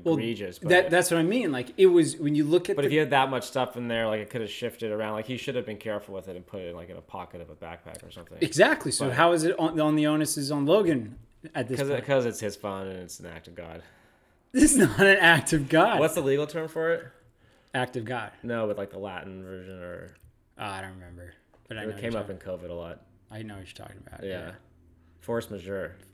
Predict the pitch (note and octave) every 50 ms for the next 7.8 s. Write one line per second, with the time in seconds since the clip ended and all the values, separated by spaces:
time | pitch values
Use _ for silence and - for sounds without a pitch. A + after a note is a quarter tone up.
0 | _ _ _ _ _ _ _ _ - C3+ C#3 A#2 G2+ G2 G2+ A2 G#2 - A2 F#2+
1 | F#2 F2 - _ _ _ _ _ _ _ _ _ _ _ - - - - - -
2 | - - - _ _ _ _ _ _ - - _ _ _ - B2+ B2+ - - -
3 | - C3+ C3 - F#2+ A2 - - C#3+ C3 A#2+ A#2+ A2+ - C3+ B2+ A#2 - C#3 B2
4 | B2+ - - _ _ _ _ _ _ _ _ _ _ _ _ _ _ _ _ _
5 | _ _ _ _ _ _ _ _ _ _ _ _ _ _ _ _ _ _ _ _
6 | _ _ - - - A2 G#2+ G#2 G2 - - G#2 - - - - C3 C3+ D3+ F#3
7 | G3+ G3+ G3+ - - - - - B2+ C3+ - F3+ G3+ G#3+ G#3